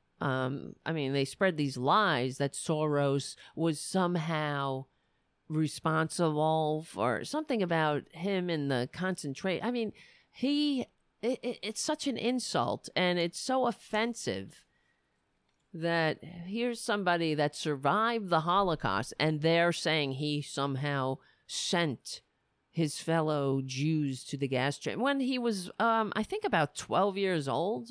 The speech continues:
during the Holocaust. So that's another thing. They're just so disgusting, and they use Soros because it tickles their racist funny bones. That's what it's about, the whole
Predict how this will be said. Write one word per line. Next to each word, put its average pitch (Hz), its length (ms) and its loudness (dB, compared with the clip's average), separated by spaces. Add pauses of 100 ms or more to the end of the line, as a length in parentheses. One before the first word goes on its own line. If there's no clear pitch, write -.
during 247 260 -2
the 226 80 -6
Holocaust. 240 800 -4 (720)
So 190 440 2 (840)
that's 208 180 -4
another 196 320 2
thing. 135 440 0
They're 240 160 2
just - 340 -6
so 254 480 2 (180)
disgusting, 185 880 -2 (140)
and 202 580 0
they 240 380 -4
use 269 400 0
Soros 196 800 -2
because 175 760 -2 (220)
it 190 200 -2
tickles 160 500 -2
their 131 240 0
racist 120 540 -6
funny 277 260 -4
bones. - 340 -10
That's 214 240 -4
what 226 60 -4
it's 208 120 -6
about, 202 300 2
the 147 100 4
whole 175 340 4